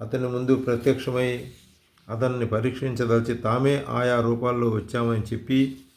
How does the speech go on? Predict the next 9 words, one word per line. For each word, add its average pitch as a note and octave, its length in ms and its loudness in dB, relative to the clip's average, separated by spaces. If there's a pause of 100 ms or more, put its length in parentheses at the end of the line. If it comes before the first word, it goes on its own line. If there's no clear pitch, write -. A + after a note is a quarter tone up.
(500)
ఏదైనా C#3 480 4
వరం B2+ 600 0
కోరుకోమని A2+ 920 -2 (460)
అడుగుతారు G#2+ 600 0
ఆ G2+ 100 0
రంతిదేవుణ్ణి. G2 800 -2 (1000)
రంతిదేవుడు A#2+ 500 4
వారికి A2 300 2
నమస్కరించి G#2+ 920 -4